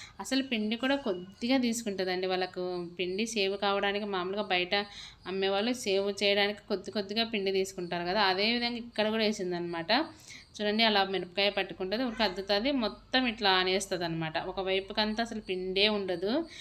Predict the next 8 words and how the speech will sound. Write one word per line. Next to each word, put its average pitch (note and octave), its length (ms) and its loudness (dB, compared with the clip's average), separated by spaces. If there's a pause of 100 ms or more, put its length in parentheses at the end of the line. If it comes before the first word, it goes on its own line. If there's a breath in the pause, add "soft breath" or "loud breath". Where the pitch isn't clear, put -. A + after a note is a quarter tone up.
(300 loud breath)
ఆ, G3 300 0
ఆ G3 40 4
విధంగా G#3 360 2
చేసిందనమాట. F#3+ 680 0
చాలా G#3+ 280 2
బాగున్నాయి F#3+ 680 2
బజ్జీలు F3+ 360 -4
అయితే. F#3 400 -2